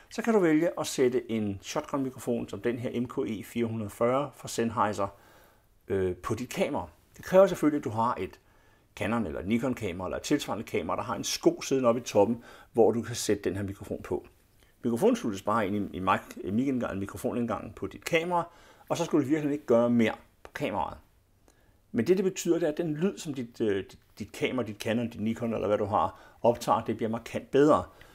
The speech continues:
Øh, M K E fire hundrede fyrre optager i stereo,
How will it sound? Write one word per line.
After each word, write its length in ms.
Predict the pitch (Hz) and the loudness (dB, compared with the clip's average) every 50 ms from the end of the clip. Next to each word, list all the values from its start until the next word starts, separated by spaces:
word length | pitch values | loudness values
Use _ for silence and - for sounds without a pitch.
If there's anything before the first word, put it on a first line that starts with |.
| - - - - _ _ _ - | -20 -20 -20 -20 _ _ _ 0
Øh, 340 | - 107 107 110 - - 156 | 4 4 4 4 4 2 0
M 40 | 175 | 2
K 100 | - 190 | 2 4
E 160 | 170 151 151 | 4 4 4
fire 180 | - 185 180 | 4 4 2
hundrede 200 | 180 175 123 151 | 4 4 2 -2
fyrre 400 | - - 123 104 104 110 123 147 - - - _ _ - | 0 2 4 4 4 4 4 2 -2 -8 -18 _ _ 0
optager 560 | 127 131 - - - 147 135 131 131 - - | 0 0 0 -2 -8 -8 -6 -6 -8 -8 -8
i 60 | - | -10
stereo, 440 | - - - 151 147 127 123 151 156 | -10 -2 2 4 4 4 4 0 -4